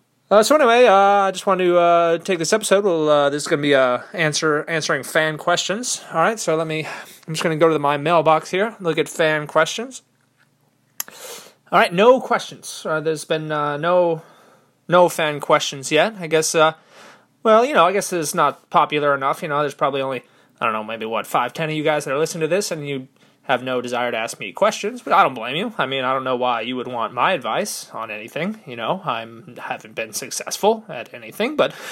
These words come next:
uh, you know, I think a lot of, uh, comedians, a lot of people ask comedians for advice, you know. They always have,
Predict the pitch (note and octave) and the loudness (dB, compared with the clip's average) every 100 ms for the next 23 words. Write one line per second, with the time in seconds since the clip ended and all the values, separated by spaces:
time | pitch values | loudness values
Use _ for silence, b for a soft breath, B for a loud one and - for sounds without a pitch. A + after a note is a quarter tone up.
0 | B F3+ E3 F3 A#3 F4 G3 G#3 G#3 A3+ | B 4 4 4 2 2 4 4 0 0
1 | G#3+ G#3 G3+ F3 G#3+ G3+ - G#3 G#3+ E3 | 2 4 2 0 -2 -2 -4 -4 -4 -4
2 | - - b b b b - C#4+ C4+ A#3 | -8 -12 b b b b -2 2 2 2
3 | B3 B3 B3 - G3 C4 A3 D#3+ G#3 F3 | 0 2 2 0 -6 -2 -2 0 -2 0
4 | A#3 C#3+ - E3+ G3 F3+ F3+ F#3 F3 | 0 0 -4 -6 0 2 2 0 -2